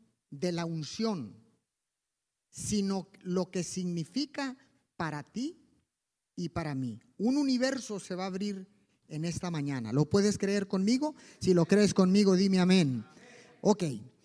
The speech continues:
la Biblia, escúcheme bien, la palabra de Dios define la unción como de esta manera. Dios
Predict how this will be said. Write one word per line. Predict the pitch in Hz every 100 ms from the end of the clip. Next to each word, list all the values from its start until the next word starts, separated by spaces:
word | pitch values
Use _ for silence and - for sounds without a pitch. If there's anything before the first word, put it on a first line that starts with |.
| _
la | - 220 240
Biblia, | 330 339 269 190 170 170 165 _ _ _ -
escúcheme | 165 - 240 262 247
bien, | 220 143 139 151 _ _ _
la | 165 180
palabra | 196 185 226 277
de | 269 240
Dios | 180 185 185 - _ _ _ _ -
define | 156 214 214 254 262 269 262 262 _
la | 190 202
unción | 202 196 - 233 240 240 240 - _ -
como | - 233 196 175 190 202 _ _ _ _ _ _ _ _ _ _ _ _ _ _
de | - 214
esta | 214 -
manera. | 220 220 247 190 107 - _ _ _ _ _ _ _ _ _ _ _ _ _
Dios | - 131 196 294 339 - -